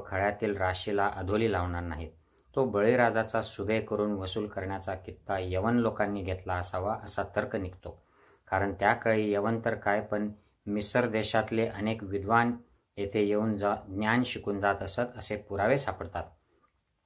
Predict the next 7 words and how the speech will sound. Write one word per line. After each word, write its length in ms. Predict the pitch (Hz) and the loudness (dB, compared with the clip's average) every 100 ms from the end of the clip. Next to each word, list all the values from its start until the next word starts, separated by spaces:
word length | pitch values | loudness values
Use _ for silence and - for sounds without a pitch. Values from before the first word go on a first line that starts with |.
| - | -12
तिसरे 260 | 104 98 117 | -8 0 4
असे 240 | 113 113 | 4 2
की 180 | 113 120 | 0 0
अयोध्येजवळ 800 | 95 104 117 110 120 110 110 113 | 0 2 2 4 2 4 4 2
काशी 340 | - 98 90 117 | 2 -4 -2 -6
क्षेत्राच्या 640 | - 110 - 107 - 104 | -6 -8 -2 -2 0 -2
आसपास 420 | 98 - 110 113 | -2 0 0 -2